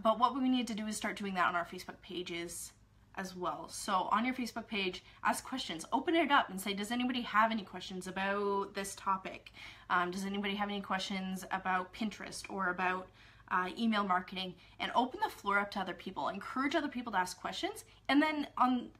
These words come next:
uh, additionally, encourage people else, other people to interact. If you know the answer, then absolutely put your two cents in. If you, um, have an opinion about it, absolutely share it. Um, we wanna get more people engaged and involved and build a community,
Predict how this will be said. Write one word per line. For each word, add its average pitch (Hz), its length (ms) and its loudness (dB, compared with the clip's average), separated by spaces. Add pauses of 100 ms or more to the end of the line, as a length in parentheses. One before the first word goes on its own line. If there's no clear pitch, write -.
(160)
uh, 214 240 4
additionally, 285 640 0 (280)
encourage 277 400 0
people 330 280 2
else, 220 240 4 (160)
other 240 160 4
people 269 240 -4
to - 120 -6
interact. 202 440 0 (220)
If 208 80 -10
you 277 140 4
know 269 180 4
the 349 140 4
answer, 392 180 -4 (160)
then 254 140 2
absolutely 277 500 2
put 277 220 -4
your 320 100 2
two 294 160 2
cents 233 300 0
in. 175 180 -6 (240)
If 214 140 -2
you, 277 460 4
um, 214 400 4
have 220 640 4 (220)
an 220 80 0
opinion 247 440 4
about 392 240 6
it, 440 120 2 (240)
absolutely 277 460 4
share 233 300 2
it. - 120 0 (400)
Um, 208 440 2 (140)
we 240 140 2
wanna 277 240 6
get 277 140 0
more 247 160 4
people 220 560 -2
engaged 214 640 0
and 220 260 2
involved 214 400 2
and 220 120 0
build 247 180 0
a - 40 -8
community, 202 680 -2